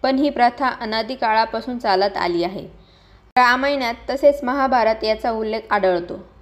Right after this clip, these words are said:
महाभारत युद्धानंतर धर्मराज पिंडदान करतो, त्यावेळी कृष्ण त्याला अजून एक पिंडदान कर्णाच्या नावाने कर म्हणून सांगतो.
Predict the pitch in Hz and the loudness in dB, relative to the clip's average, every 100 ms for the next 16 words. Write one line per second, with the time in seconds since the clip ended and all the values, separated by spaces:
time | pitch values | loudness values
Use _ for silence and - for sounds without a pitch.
0 | - 240 262 254 277 277 269 233 208 226 | -6 0 2 2 2 0 -4 -6 -2 -2
1 | 247 247 214 208 233 233 226 233 240 208 | -2 -4 -2 -2 -4 -6 -2 0 2 0
2 | - - - - - 247 247 262 226 214 | -4 -20 -20 -18 -8 -4 -2 0 0 -2
3 | 214 220 220 165 - - - _ - 262 | -4 -4 -4 -8 -8 -14 -20 _ -2 4
4 | 285 277 269 262 247 240 254 247 233 226 | 6 4 2 -2 -8 -8 -8 -4 -2 0
5 | - - 220 269 262 - 247 233 226 214 | -2 -2 -4 -4 -6 -6 -6 -4 -4 -4
6 | 220 220 220 220 226 269 247 214 214 220 | -2 -2 -2 -2 -2 -2 0 0 0 -4
7 | 214 233 208 220 226 226 233 233 196 - | -4 0 0 -2 -6 -6 -2 -4 -4 -8
8 | 165 | -12